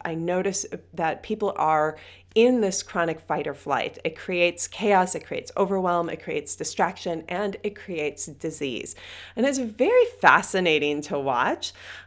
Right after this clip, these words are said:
And, um, and it was really fascinating how my own body was asking me to slow down on this last trip. So, so let's dive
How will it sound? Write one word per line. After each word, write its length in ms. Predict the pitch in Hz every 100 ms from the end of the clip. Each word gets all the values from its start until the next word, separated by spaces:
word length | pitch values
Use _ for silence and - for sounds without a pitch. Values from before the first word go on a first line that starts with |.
| -
And, 460 | 208 214 220 214 208
um, 420 | 208 208 190 185
and 120 | 226
it 60 | 226
was 160 | 240
really 180 | 277 427
fascinating 920 | - 202 190 - 196 156 151 151 147
how 840 | 151 156 185 170 170 170 170 170 -
my 380 | 180 170 165 160
own 260 | 190 269 226
body 520 | 175 160 165 147 147
was 220 | 160 160 -
asking 360 | 196 - 190
me 140 | 170 160
to 140 | 165
slow 340 | - 160 143 143
down 520 | 147 147 139 123 - - - - _
on 360 | 180 165 165 160 -
this 260 | 160 151 - -
last 380 | 156 123 -
trip. 260 | - 135 -
So, 460 | - - 190 190 185 - -
so 180 | - 233
let's 320 | 240 440 294
dive 460 | 190 208 196 208